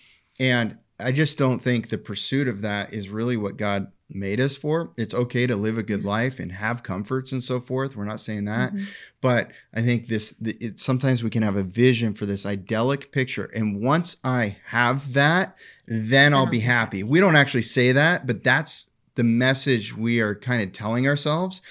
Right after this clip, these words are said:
Speaker 2: And teaching
Speaker 1: by
Speaker 2: our kids.
Speaker 1: our reactions to things and the, what we're thinking about and what we're focusing on. And so I think it's really important to have a, a, a more realistic, healthy view of this, because I can think of the mo-, the best times for a marriage and the best times personally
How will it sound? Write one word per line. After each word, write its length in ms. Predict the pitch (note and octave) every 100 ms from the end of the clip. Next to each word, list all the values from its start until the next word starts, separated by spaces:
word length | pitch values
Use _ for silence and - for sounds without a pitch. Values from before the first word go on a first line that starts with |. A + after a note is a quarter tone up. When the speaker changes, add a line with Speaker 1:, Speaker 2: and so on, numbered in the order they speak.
| -
Speaker 2:
And 180 | B3 C#4
teaching 160 | F3
Speaker 1:
by 180 | B2+ B2
Speaker 2:
our 100 | E3
kids. 280 | - C4 A#2
Speaker 1:
our 140 | A#2+
reactions 680 | A#2 A2+ G#2+ B2 B2+ D3 C#3
to 100 | D3+
things 460 | C#3 D3 D#3 D3+ A#2
and 160 | G2+ G2
the, 120 | G2
what 180 | A2 A2+
we're 120 | B2
thinking 400 | A2+ B2 B2 C3+
about 180 | C3 B2
and 80 | G#2
what 140 | A#2+
we're 80 | A#2+
focusing 600 | - A2 A2+ C3 - C#3
on. 300 | C#3+ D#3+ F3 - - _
And 220 | - A#2+ A#2
so 320 | C#3 B2 -
I 40 | A#2
think 200 | C#3+ C#3
it's 160 | -
really 240 | A#2 B2+ B2+
important 400 | G#2 A#2+ A#2 G#2+
to 40 |
have 140 | A2+ G#2
a, 240 | G2 G#2 - -
a, 220 | G#2+ F#2+ - G#2
a 40 |
more 260 | G#2 G#2+ G#2+
realistic, 600 | G#2+ A#2+ A#2 A#2 - G2+
healthy 520 | - - A#2+ A#2+ A#2+ G#2
view 400 | F#2 G#2+ B2+ D#3+
of 180 | A2
this, 360 | G#2 G#2 G#2 - - - - -
because 420 | A#2+ B2+ A2+ - _ _ _
I 120 | C3
can 180 | D#3 D#3+
think 240 | B2+ B2 A#2
of 140 | G#2
the 180 | G#2 F#2+ -
mo-, 240 | A#2 -
the 120 | G#2+ G#2+
best 280 | A#2+ B2+
times 200 | D#3 C#3+
for 140 | C#3+ C#3
a 60 |
marriage 400 | A#2+ A2 A2+ A#2 -
and 80 | A2
the 40 |
best 400 | F#2 - A2 A#2+
times 260 | - A#2 G2
personally 800 | - A2 B2 - C3+ C#3+ D#3+